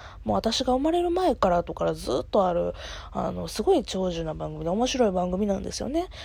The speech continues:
うん。で、まあ、それに出んねやん。妹がって言って、友達がね、マックでバイトしてた時の友達が言ってて、「へー」と思って。うん。で、「今週だから、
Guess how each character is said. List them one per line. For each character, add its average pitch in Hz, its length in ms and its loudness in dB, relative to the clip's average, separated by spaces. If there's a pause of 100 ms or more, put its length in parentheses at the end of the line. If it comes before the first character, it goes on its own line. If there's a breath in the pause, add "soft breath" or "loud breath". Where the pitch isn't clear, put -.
(140)
う - 80 -6
ん。 - 220 -8
で、 190 220 2 (360 loud breath)
ま 185 340 2
あ、 - 240 -18
そ 311 220 2
れ 311 1040 6
に 277 220 2 (100)
出 214 160 12
ん 294 140 4
ね 240 80 6
や 170 60 2
ん。 151 120 -10 (600)
妹 208 500 8
が 170 140 2
っ - 40 -2
て - 40 -8 (100)
言 - 120 -8
っ - 20 -20
て、 - 120 -14
友 170 260 -2
達 - 320 -6
が - 80 -2
ね、 302 180 -2 (280)
マ 170 140 2
ッ - 20 -18
ク 170 120 -2
で 165 100 0
バ 160 160 0
イ 156 60 0
ト 160 100 -4
し - 100 -4
て 170 60 -6
た 180 120 -10
時 156 120 -10
の 170 120 -12
友 175 240 2
達 165 240 -4
が - 100 -2
言 165 140 -2
っ - 20 -14
て - 140 -8
て、 - 220 -10 (240 loud breath)
「へ 294 400 8
ー」 - 40 2
と - 100 4
思 - 140 -4
っ - 20 -12
て。 - 180 -14 (320)
う 147 40 -12
ん。 165 200 -12 (600)
で、 190 340 8 (380 loud breath)
「今 208 200 2
週 180 200 0
だ 180 120 6
か - 100 0
ら、 - 140 0